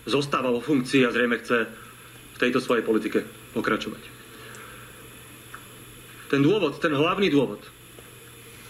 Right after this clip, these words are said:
bola arogancia moci a snaha odstaviť vyšetrovateľov, ktorí vyšetrovali aj smerácké korupčné kauzy, spôsobom, ktorý obchádzal alebo priamo porušoval zákon. To bol ten hlavný dôvod.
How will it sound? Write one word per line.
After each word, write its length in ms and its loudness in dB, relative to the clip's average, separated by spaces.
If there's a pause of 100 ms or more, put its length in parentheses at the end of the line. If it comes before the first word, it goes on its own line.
(220)
bola 480 2
arogancia 560 -2
moci 480 -2 (720)
a 80 -6
snaha 560 0 (400)
odstaviť 560 -2
vyšetrovateľov, 960 0 (560)
ktorí 240 6
vyšetrovali 680 2 (520)
aj 160 -2 (160)
smerácké 400 -2
korupčné 480 -2
kauzy, 400 0 (480)
spôsobom, 960 0 (200)
ktorý 160 2
obchádzal 720 0 (400)
alebo 240 -2
priamo 240 2
porušoval 560 2
zákon. 320 -4 (720)
To 80 2
bol 80 4
ten 160 -2
hlavný 400 0
dôvod. 400 0